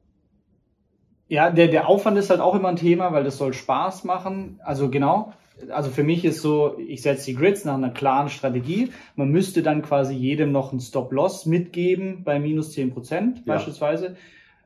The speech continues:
Speaker 1: Ja, aber ich glaube, so vom Gefühl her, was ich mal testen will, wäre wirklich die Stop-Buy-Geschichte.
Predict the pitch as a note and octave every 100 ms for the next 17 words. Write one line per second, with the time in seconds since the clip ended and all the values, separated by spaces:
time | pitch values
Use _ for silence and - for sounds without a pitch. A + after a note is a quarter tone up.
0 | _ C#3 C3 - C#3 C#3 C#3+ D3 D3 C#3+
1 | D3+ D3 C#3 C#3 B2+ C3 - F3 G#3+ F#3+
2 | F#3 D#3 C#3 D3 B2+ D#3 D#3+ E3 C#3+ D3
3 | C3 C3 C#3+ C#3 C3+ C3+ B2+ B2+ C3 C3+
4 | C3 - B2 B2 A#2+ - C3 C3 - -
5 | B2+ C3 F3+ F#3+ - _ - D3 - F3
6 | - F3